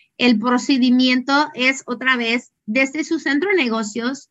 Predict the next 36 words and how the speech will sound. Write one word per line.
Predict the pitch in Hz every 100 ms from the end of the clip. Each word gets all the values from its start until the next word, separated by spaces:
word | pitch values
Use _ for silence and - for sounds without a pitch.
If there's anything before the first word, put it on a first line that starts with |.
| -
hay | 233 233
el | 240
formulario | 247 247 233 233 208 208 214 - _ - _ _
de | 233 262 277 302 _ -
cumplimiento | 311 254 247 226 208 202 202 -
y | 269
hay | 254 240 254
una | 285
sección | 294 285 214 - 240 254
que | 262 233 233
es | - _ _
sesiones. | - 262 240 247 214 202 233 -
Entonces | 208 214 254 247
le | 226
den | 214 208 208
clic, | 330 466 - _ _ -
nos | 233 220
dan | 240
la | 269
información, | 311 247 226 208 202 208 277 311 -
nosotros | 214 240 233 240
estaremos | 233 220 202 196 214
en | 202
contacto. | 202 170 214 233 233 247 254 _ _ _ _
Muchas | 233 240 269 262
veces, | 240 247 254 254 - -
eh, | 226 214
tienen | 240 233 254
que | 262
mandar | 208 196 202 214 233 - _ _ _
documentos | 214 254 247 247 226 226 226 247 -
al | 214
área | 208 214 233
de | 233 208
comisiones | 202 202 202 196 226 -
latam | 185 160 202 220